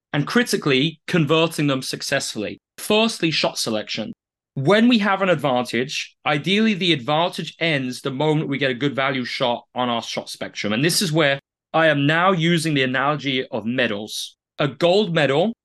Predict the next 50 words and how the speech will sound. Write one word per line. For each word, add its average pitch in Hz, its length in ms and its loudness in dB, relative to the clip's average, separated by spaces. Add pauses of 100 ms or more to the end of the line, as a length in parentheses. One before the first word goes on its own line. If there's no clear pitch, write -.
(220)
is 123 100 -4
a 123 60 0
free 196 260 0
throw, 190 280 0
a 160 40 4
dunk, 156 380 0
or 139 100 0
a 120 40 -2
layup 135 380 0
inside 127 380 -2
the 117 60 -14
smile. 98 340 -6 (360)
A 123 60 -6
silver 214 380 2
medal 160 280 4
is 135 100 0
a - 60 -8
catch - 340 -6
and 143 100 -6
shoot 147 240 -2
three, 131 420 0 (400)
obviously, 139 320 0
if 139 100 -2
it's 147 160 -2
in 143 80 0
the 123 80 -2 (140)
corner, 143 260 0
even 127 220 -2
better, 190 320 2
but 175 100 0
it 131 100 -2
could 139 100 -8
be 127 120 -4
any 127 220 0
other 117 140 0
type 123 260 -2
of 113 100 -12
spot - 360 -4
up 113 140 -4
catch 117 260 -4
and 113 80 0
shoot. 208 320 0 (320)
And 139 180 0
bronze 175 340 4
medals 156 540 2
are 139 180 0
off 190 220 4
the 190 80 -4
dribble 160 280 -2
threes 156 680 -4